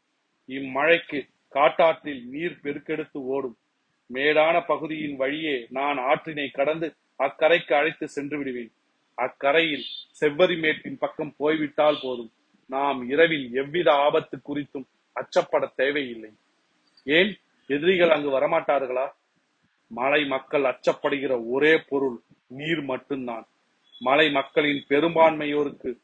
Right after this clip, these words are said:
நீச்சல் தெரியாது. அடர் கானகத்தின் இருள் கண்டு சமவெளி மக்கள் எப்படி அஞ்சுகிறார்களோ, அதுபோல்தான் நீரை கண்டால் சற்று தள்ளியே நிற்பது மலை மக்களின் இயல்பு. எனவே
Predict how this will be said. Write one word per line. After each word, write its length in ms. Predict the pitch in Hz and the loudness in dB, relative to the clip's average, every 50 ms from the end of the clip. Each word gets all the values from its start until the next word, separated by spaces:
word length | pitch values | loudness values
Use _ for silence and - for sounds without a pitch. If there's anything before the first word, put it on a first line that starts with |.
| _ _ | _ _
நீச்சல் 440 | - 123 143 139 - - 147 131 117 | -10 -10 -10 -8 -6 -4 -4 -4 -4
தெரியாது. 500 | - 123 123 131 131 123 120 117 107 - _ _ _ _ _ _ _ _ _ | -6 -8 -6 -4 -4 -4 -4 -4 -6 -12 _ _ _ _ _ _ _ _ _
அடர் 340 | - 123 131 151 156 143 - | -2 0 2 2 2 2 0
கானகத்தின் 640 | - 139 143 151 160 156 147 151 - _ 147 139 135 127 120 | -2 0 0 2 2 0 0 -2 -4 _ -8 -8 -8 -8 -8
இருள் 260 | 120 143 156 170 165 | -4 -2 0 0 2
கண்டு 360 | 156 160 160 160 147 156 139 - _ _ _ _ | 2 0 0 0 -2 -8 -10 -12 _ _ _ _
சமவெளி 640 | _ - - 139 151 175 190 175 170 165 165 156 151 | _ -4 -2 0 2 2 2 2 2 0 0 -2 -4
மக்கள் 460 | 139 139 127 - _ - 185 165 151 | -4 -6 -8 -6 _ 2 2 2 2
எப்படி 360 | 139 135 127 - 185 170 160 143 | 0 -4 -2 0 0 0 0 0
அஞ்சுகிறார்களோ, 880 | 127 131 139 143 165 156 160 160 151 147 143 143 147 156 156 135 - _ _ _ _ _ _ - | -2 -4 -6 -8 -8 -2 0 2 2 2 2 0 -2 -4 -4 -4 -6 _ _ _ _ _ _ -10
அதுபோல்தான் 880 | 113 117 123 147 151 143 147 151 151 143 139 143 139 131 127 120 117 | -8 -6 -6 -6 -6 -2 0 0 0 0 0 -2 -2 -2 -4 -6 -10
நீரை 360 | 117 123 139 165 175 170 156 | -8 -6 -4 -2 -2 -2 -2
கண்டால் 480 | - - 143 139 131 131 123 120 110 - _ _ _ _ | -2 -4 -6 -4 -4 -4 -4 -4 -6 -10 _ _ _ _
சற்று 400 | - - 131 - _ 135 127 - - | -8 -6 -6 -6 _ -10 -8 -4 -2
தள்ளியே 480 | 127 131 147 160 165 170 165 160 151 | -2 -2 -2 -2 -2 -2 0 0 -2
நிற்பது 460 | 143 139 131 127 - 143 139 139 135 123 | -2 -4 -6 -6 -6 -6 -4 -4 -4 -4
மலை 320 | 117 113 123 135 151 151 | -4 -4 -2 -2 -2 -2
மக்களின் 540 | 147 139 127 - - 135 135 139 139 123 113 113 | -2 -6 -6 -6 -8 -8 -6 -6 -8 -10 -8 -6
இயல்பு. 300 | 123 127 123 117 113 110 - _ _ _ _ _ _ _ _ _ - | -6 -4 -6 -8 -12 -16 -20 _ _ _ _ _ _ _ _ _ -4
எனவே 400 | 123 127 135 139 143 156 160 | 0 0 2 4 4 2 2